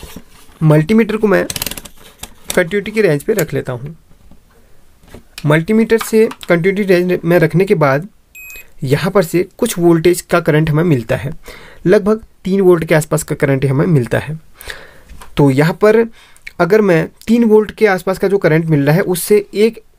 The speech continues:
एक जो एक watt की एलईडी है वो आसानी से जल जाती है, इससे एक watt की एलईडी आसानी से जल जाती है। इसमें अभी आपको practical करवाऊँगा, इससे जो भी एलईडी जल जाए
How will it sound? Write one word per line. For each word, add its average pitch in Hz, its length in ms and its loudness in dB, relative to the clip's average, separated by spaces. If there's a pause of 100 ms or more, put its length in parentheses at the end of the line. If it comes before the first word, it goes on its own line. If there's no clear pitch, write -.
एक 220 300 2
जो 175 420 2
एक 185 180 4
watt 160 160 0
की 160 140 -2
एलईडी 139 260 -2
है 190 160 -4
वो 165 160 0
आसानी 196 320 0
से 226 120 -4
जल 147 180 0
जाती 123 340 -6
है, 160 160 -16 (760)
इससे 196 300 2 (220)
एक 220 200 0
watt 170 160 2
की 156 100 -2
एलईडी 131 280 -2
आसानी 147 320 -2
से 277 240 -8
जल 143 200 -2
जाती 123 280 -6
है। 135 240 -10
इसमें 190 240 0
अभी 151 200 0
आपको 139 220 -4
practical 185 400 -2
करवाऊँगा, 135 460 0 (500)
इससे 233 340 0
जो 175 200 4
भी 208 120 -2
एलईडी 190 280 0
जल 156 180 -2
जाए 151 220 -4